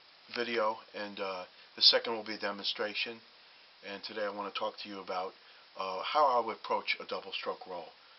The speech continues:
with somebody who wants to learn it. Now, first I wanna say, I see a lot of guys teaching,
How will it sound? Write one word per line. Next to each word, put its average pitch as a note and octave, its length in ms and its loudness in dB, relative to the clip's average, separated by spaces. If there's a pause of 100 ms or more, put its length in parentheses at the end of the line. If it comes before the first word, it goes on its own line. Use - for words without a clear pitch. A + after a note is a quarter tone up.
(360)
with F#2 160 -4
somebody F#2+ 320 0
who F2+ 120 -12
wants F2+ 280 0
to F#2+ 80 -6
learn F2+ 240 -8
it. - 120 -14 (340)
Now, C3+ 260 10 (1000)
first D#3+ 240 8
I C3 40 8
wanna A#2 200 4
say, A2 360 10 (560)
I A#2+ 120 4
see - 160 10
a A#2 40 -2
lot B2 220 8
of A#2 80 -2
guys A2 380 6
teaching, G#2 500 0